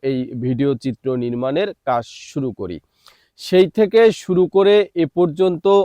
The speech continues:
আমি আমার দেশের ইতিহাস, ঐতিহ্য, সভ্যতা, সংস্কৃতি, প্রত্নতাত্ত্বিক নিদর্শন সহ আমাদের দেশের জনগুরুত্বপূর্ণ পর্যটক স্পট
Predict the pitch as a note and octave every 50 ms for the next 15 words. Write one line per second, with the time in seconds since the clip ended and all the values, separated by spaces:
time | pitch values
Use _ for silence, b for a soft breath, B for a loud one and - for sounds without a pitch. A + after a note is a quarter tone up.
0 | - - B2 C#3 C#3 D3+ D#3+ F3 F3 D#3+ D#3+ D#3 D#3 D#3+ E3 D3+ C3+ b b b
1 | b b - G#2+ B2 D#3+ D3 - - F3+ F3+ F3+ - - _ E3 D#3 C3 - -
2 | E3+ E3+ F3 E3+ E3 D#3+ - - - E3+ D#3+ D3 C3 - D#3+ D#3+ C3+ B2 C3 D#3+
3 | E3+ E3+ D#3+ - - E3 D3+ B2+ A#2 A#2+ D3 D3+ C3+ - D#3+ D#3+ D#3+ - - D3
4 | C#3+ C#3+ C#3+ C#3 - - _ - D3 B2+ - D#3+ E3 E3 - - D3 D3 B2 _
5 | - C#3+ D#3 - - D#3 D3 - _ - D#3+ C#3+ - - C3 C3+ B2 - - -
6 | - - - E3+ E3 D#3 - - E3 E3+ G3+ A#3+ b b b b b b b -
7 | - C#3+ D#3 F3 G3 G3 F3 G#3+ A3 F#3 D3 C#3 F3 F3+ - - G3 G3+ G3+ F#3+
8 | F#3 E3+ B2+ G#2+ C#3+ C#3+ D3+ D#3 E3+ F#3 D#3+ D3 F3 E3 E3+ D3+ _ _ - F#3+
9 | D#3+ - F3 F3 E3+ E3+ E3+ E3+ E3+ D3 - _ C#3 D3 D3 C#3 A#2+ - - E3+
10 | C#3 - E3+ E3 D3 - _ - E3 E3 - - _ - G3+ G#3